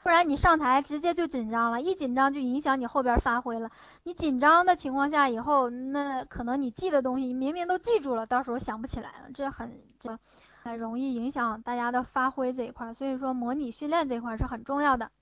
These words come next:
然后我们再往下来，就是到第四部分啊，前面这一块儿我们就说的这个这么多，然后第四部分就这一块儿也是很重要的，讲的内容是自己选还是这个一般情况下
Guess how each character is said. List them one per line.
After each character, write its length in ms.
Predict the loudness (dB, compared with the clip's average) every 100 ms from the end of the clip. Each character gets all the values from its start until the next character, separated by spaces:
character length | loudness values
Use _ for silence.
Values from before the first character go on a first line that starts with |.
| _ _ _
然 120 | 0
后 40 | 0
我 40 |
们 100 | 0
再 140 | 0
往 140 | 0 0
下 180 | -2 -2
来， 300 | -2 -10 -14
就 140 | -14
是 160 | -10 -6
到 120 | -4
第 200 | -4 -6
四 180 | -2 -2
部 160 | -2
分 120 | -4 -4
啊， 180 | -4
前 200 | -8 -8
面 220 | -4 -4 -2
这 160 | -4
一 60 | -4
块 160 | 0
儿 100 | 0
我 80 | 0
们 160 | -6 -8
就 320 | -4 -2 -2
说 300 | -6 -6 -2
的 120 | -2
这 160 | -2 -4
个 380 | -4 -6 -6 -6
这 80 | -4
么 160 | -4
多， 300 | -2 0 0
然 160 | -2 -6
后 80 | -6
第 140 | -8
四 240 | -4 -2
部 120 | -2 -2
分 220 | -4 -8 -18 _ -20 -18
就 80 | -8
这 160 | -4
一 60 | -4
块 160 | -2
儿 40 | -4
也 160 | -4
是 160 | -6 -4
很 320 | -2 -2 -4 -10 _ _ _ -2
重 160 | 2
要 200 | 4 2
的， 220 | 0 -8 -14 -20 _ _
讲 120 | -4
的 120 | -4 -2
内 160 | 2
容 160 | 2 0
是 40 |
自 200 | -2 -8
己 160 | -6 -4
选 240 | -4 -4
还 100 | -6
是 80 | -6
这 180 | -4 0
个 140 | 0
一 220 | 2 0
般 340 | 6 8 8 4
情 300 | -2 -6 -2
况 240 | 0 0
下 420 | 0 -2 -2 -6